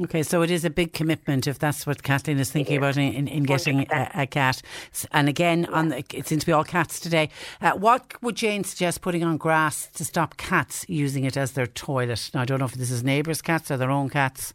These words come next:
Speaker 2: Mm-hmm.
Speaker 1: If it's neighbours' cats, what do
Speaker 2: Um,
Speaker 1: you do?
Speaker 2: it,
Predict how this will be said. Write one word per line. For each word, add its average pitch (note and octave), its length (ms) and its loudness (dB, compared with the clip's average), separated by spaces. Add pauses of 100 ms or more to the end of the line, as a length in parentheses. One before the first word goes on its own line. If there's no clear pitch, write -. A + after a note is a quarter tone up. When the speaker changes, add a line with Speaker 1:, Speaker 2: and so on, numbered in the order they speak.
Speaker 2:
Mm-hmm. E3 340 -14 (360)
Speaker 1:
If C3+ 120 2
it's C3 140 -2
neighbours' D3 420 2
cats, A3+ 380 4
what E3 100 0
do D#3+ 60 -4
Speaker 2:
Um, D#3+ 40 2
Speaker 1:
you D3+ 60 0
do? C#3+ 260 0 (1120)
Speaker 2:
it, - 160 -10